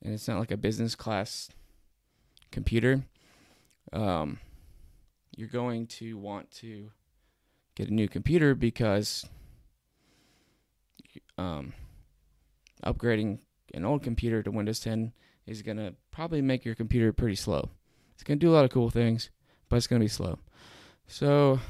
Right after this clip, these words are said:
definitely look into maybe getting a new computer, and if, and if you have any questions about some computers, definitely, uh, send me a message on the main Tech Help Show website, and I can try to re-,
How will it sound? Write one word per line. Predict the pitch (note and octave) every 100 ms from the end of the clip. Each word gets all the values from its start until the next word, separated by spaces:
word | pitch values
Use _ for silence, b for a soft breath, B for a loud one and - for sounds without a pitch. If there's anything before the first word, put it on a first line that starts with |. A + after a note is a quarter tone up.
| B B
definitely | B2 B2 - B2 A#2 A2+ B B _ -
look | A#2 -
into | A2+ -
maybe | G#2+ G#2
getting | G#2 D#2 G#2 - b b b b b
a | -
new | B2 C3
computer, | B2+ B2 B2 A#2+ F#2+
and | C#2 F2 E2+
if, | E2+ - _ b b b b b b b _ _ -
and | G#2+ A2
if | -
you | A2
have | C2
any | G#1
questions | - - - - B2+
about | - G#1+
some | - C2 A#2+ B B
computers, | C3 A#2 A2 A2
definitely, | A#2+ A#2+ A#2+
uh, | F2
send | A2 - A#2+
me | A2+ G2+ - _ _ -
a |
message | G2 A2+ A#2+ A#2
on | A#2 A#2+
the | A2 - - _
main | - A2+ A#2+ A#2 - b b b _
Tech | - B2+
Help | A#2 -
Show | A#2 G#2+
website, | A2+ - A#2
and | G#2 G#2
I |
can | - A2+
try | - A2
to | G#2
re-, | G2+